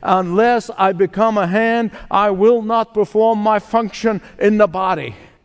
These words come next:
Beloved, this is affront to God. Has nothing to do with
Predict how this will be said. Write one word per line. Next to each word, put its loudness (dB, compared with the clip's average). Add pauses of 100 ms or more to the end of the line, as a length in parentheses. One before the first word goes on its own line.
(1120)
Beloved, -2
this -4
is -6
affront -6
to -4
God. -6 (460)
Has -4
nothing -2
to -6
do -4 (260)
with 0